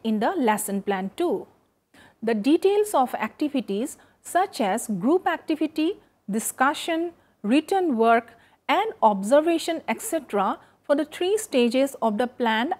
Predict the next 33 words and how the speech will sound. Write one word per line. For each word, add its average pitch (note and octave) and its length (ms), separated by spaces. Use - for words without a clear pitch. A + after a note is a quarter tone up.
are G3+ 280
specified F#3 800
here. - 340
Then G#4+ 280
the G4+ 80
provision C#4 600
of A3+ 280
teaching C#4+ 420
learning G#3 480
material. F3 520
This A#3+ 160
is B3 140
very E4 380
important A#3+ 800
part G#3 260
of G3+ 180
a B3+ 60
lesson G3+ 460
plan. E3+ 320
To F4 160
realize C#4+ 560
the A3+ 120
set D#4+ 440
objectives, G#3 800
the A#3+ 100
types E4+ 460
of C#4+ 200
teaching B3+ 400
learning A3+ 420
materials G3+ 640
to C4 140
be B3+ 140
used A#3+ 500